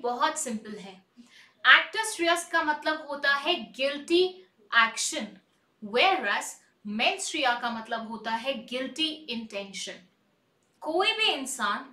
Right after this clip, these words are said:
जब सोसाइटी में कुछ गलत करता है या कुछ भी क्रिमिनल नेचर की एक्टिविटी करता है तो उस time पे उसे guilty proof करने के लिए court room में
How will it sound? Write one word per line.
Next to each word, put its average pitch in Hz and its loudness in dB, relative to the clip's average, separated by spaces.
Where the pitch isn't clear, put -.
जब 294 -2
सोसाइटी 302 -2
में 392 -2
कुछ 392 -4
गलत 254 0
करता 202 -8
है 196 -12
या 277 4
कुछ 320 -6
भी 381 8
क्रिमिनल 349 0
नेचर 302 0
की 330 0
एक्टिविटी 370 2
करता 208 -6
है 208 -8
तो 359 0
उस 415 0
time 262 6
पे 302 2
उसे 302 0
guilty 320 -2
proof 330 -4
करने 240 0
के 247 -12
लिए 247 -2
court 403 4
room 233 -4
में 240 -4